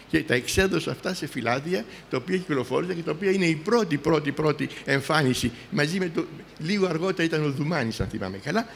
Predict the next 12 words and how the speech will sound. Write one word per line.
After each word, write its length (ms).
που, 180
η 80
πρώτη, 240
πρώτη 220
εμφάνιση 380
των 200
προτάσεων 640
και 180
ιδεών 400
επάνω 300
στη 120
σύγχρονη 360